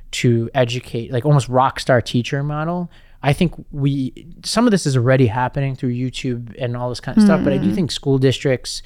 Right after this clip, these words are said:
Speaker 1: and school systems can do more to incentivize this type of stuff, where if they have one
Speaker 2: I feel like
Speaker 1: person
Speaker 2: we
Speaker 1: really
Speaker 2: had
Speaker 1: good at
Speaker 2: an
Speaker 1: teaching the
Speaker 2: ex-,
Speaker 1: standard.
Speaker 2: little bit of an experiment with that over the past couple of years that didn't go so well,
Speaker 1: In terms of
Speaker 2: though.
Speaker 1: online learning?
Speaker 2: Yeah.
Speaker 1: I think when we look back at the online learning, it will, we will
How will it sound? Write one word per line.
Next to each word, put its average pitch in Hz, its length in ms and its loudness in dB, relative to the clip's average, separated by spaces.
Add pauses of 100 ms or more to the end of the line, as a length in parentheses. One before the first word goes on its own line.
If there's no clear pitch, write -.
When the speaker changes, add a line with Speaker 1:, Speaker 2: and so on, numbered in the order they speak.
(320)
Speaker 1:
and 113 120 0
school - 240 2
systems 131 480 0
can 123 160 -2
do 123 140 -2
more 120 160 0
to 117 80 0
incentivize 123 720 -2
this 123 120 -10
type 120 300 -2
of 117 100 -12
stuff, - 380 -2
where 123 200 0
if 123 100 -8
they 135 100 4
have 135 140 2
one 143 200 4
Speaker 2:
I - 20 6
feel 415 80 8
like 453 60 8
Speaker 1:
person 359 180 6
Speaker 2:
we 311 60 6
Speaker 1:
really 294 120 4
Speaker 2:
had 254 80 4
Speaker 1:
good 233 100 4
at 202 220 4
Speaker 2:
an 180 40 -6
Speaker 1:
teaching 185 280 0
the 123 40 0
Speaker 2:
ex-, 117 100 -2
Speaker 1:
standard. 202 160 4
Speaker 2:
little 208 180 4
bit 185 180 2
of 175 140 2
an 160 120 0
experiment 160 720 0
with 170 160 -4
that 160 300 -2
over 170 180 -4
the - 80 -6
past 180 320 -6
couple - 240 -4
of - 80 -4
years - 200 -6
that - 100 -10
didn't 185 260 -2
go 175 160 0
so - 300 -4
well, - 120 0
Speaker 1:
In - 40 0
terms 147 220 4
of 131 60 2
Speaker 2:
though. 135 60 2
Speaker 1:
online 127 300 2
learning? 143 320 0
Speaker 2:
Yeah. 196 360 0 (180)
Speaker 1:
I 208 140 4
think 269 200 4
when 254 100 8
we 185 120 8
look 139 340 2
back 123 280 2
at 120 120 0
the - 120 -4
online 120 460 4
learning, 117 480 0 (380)
it 165 180 4
will, 170 360 6
we 143 180 4
will 185 180 6